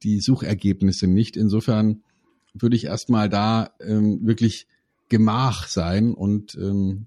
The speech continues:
nur langsam Dinge verändern, nicht sofort wieder irgendwas umschmeißen. Also erstmal sich eine Strategie überlegen, die umsetzen, dann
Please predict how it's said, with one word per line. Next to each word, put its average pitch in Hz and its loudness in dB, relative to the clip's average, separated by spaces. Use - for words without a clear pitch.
nur 113 2
langsam 87 0
Dinge 95 2
verändern, 104 0
nicht 110 0
sofort 117 -2
wieder 110 2
irgendwas 110 2
umschmeißen. 92 -4
Also 104 -2
erstmal 180 0
sich 139 0
eine 117 2
Strategie 104 0
überlegen, 151 2
die 110 -2
umsetzen, 160 4
dann 156 2